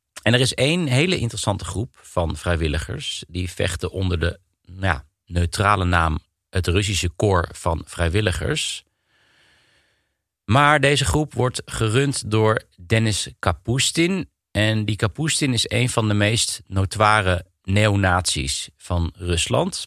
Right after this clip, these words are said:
Hij begon als voetbalhooligan bij de voetbalclub, eh, C S K A Moskou. En hij begon daarna een heel populair, nou ja,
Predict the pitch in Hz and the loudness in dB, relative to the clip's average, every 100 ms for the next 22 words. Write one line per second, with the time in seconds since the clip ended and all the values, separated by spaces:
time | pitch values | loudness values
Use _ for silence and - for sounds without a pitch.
0 | - _ _ 92 92 85 101 90 85 - | -14 _ _ -2 -2 0 0 0 -2 -4
1 | 123 131 110 131 127 120 120 127 - _ | -2 0 0 0 2 2 0 -2 -8 _
2 | _ _ _ _ - 90 85 80 76 - | _ _ _ _ -4 -2 0 -2 -4 -6
3 | - 82 - 85 - 80 76 - - - | -6 -6 -4 -6 -6 -6 -4 -6 -10 -8
4 | - 87 85 - 71 78 104 147 - 131 | -2 0 0 -2 -2 0 0 -2 2 2
5 | 120 135 139 _ _ _ _ _ _ _ | 4 2 -6 _ _ _ _ _ _ _
6 | _ _ - 110 120 120 120 120 120 107 | _ _ 2 4 6 6 6 4 2 2
7 | 117 117 127 127 120 120 120 104 110 120 | 2 2 2 2 4 4 4 4 2 2
8 | - 110 101 104 104 101 95 - 90 78 | 2 0 2 2 4 2 -2 -6 0 0
9 | 69 | 0